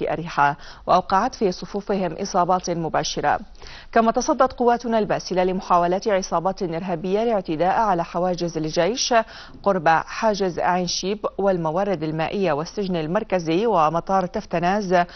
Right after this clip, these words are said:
وبكفلون ووادي المحاميل، وألحقت خسائر كبيرة في صفوفها.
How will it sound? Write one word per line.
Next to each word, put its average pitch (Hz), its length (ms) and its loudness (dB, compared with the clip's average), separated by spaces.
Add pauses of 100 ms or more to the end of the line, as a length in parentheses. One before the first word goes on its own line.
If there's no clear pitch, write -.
(260)
وبكفلون 190 920 0
ووادي 185 440 2
المحاميل، 190 680 -2
وألحقت 175 480 -2
خسائر 170 440 -2
كبيرة 160 320 0
في 160 140 -10
صفوفها. 151 720 -2